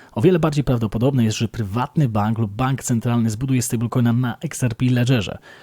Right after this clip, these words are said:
co byłoby decyzją podobną do planów Ukrainy dotyczących budowy stablecoina na platformie Stellar.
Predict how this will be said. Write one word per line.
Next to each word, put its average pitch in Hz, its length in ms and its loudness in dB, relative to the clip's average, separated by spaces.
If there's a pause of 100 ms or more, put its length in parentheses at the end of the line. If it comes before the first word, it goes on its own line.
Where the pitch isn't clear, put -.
co - 140 -2
byłoby 185 260 6
decyzją 139 420 2
podobną 117 340 2
do 104 80 0
planów 113 300 0
Ukrainy 113 380 4
dotyczących 113 520 -2
budowy 107 300 0
stablecoina 127 680 0 (460)
na 208 100 0
platformie 139 420 2
Stellar. 113 420 -2